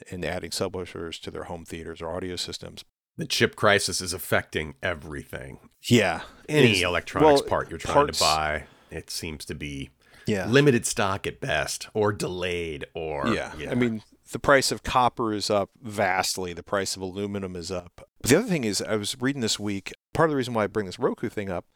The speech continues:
Speaker 1: is that I just was reading quotes on shipping container costs out of China are up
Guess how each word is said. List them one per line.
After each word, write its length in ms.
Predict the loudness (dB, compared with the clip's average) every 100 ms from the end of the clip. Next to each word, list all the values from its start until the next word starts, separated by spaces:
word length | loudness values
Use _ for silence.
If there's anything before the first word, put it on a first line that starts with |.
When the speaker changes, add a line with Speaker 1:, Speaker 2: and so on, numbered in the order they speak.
| -14 -4
Speaker 1:
is 120 | 4
that 260 | 6 6 2 -6
I 100 | -4
just 240 | -2 -4
was 160 | -6 -2
reading 260 | -2 -2
quotes 440 | -2 -2 0 0 0
on 280 | 0 0 0
shipping 340 | -4 -4 -4
container 380 | -6 -2 0 0
costs 360 | 0 0 0 -2
out 140 | -4
of 80 | -4
China 480 | -6 -4 -4 -6 -10 _ -20 -20 -20 -4
are 220 | 0 2 4
up 380 | 2 -2 -20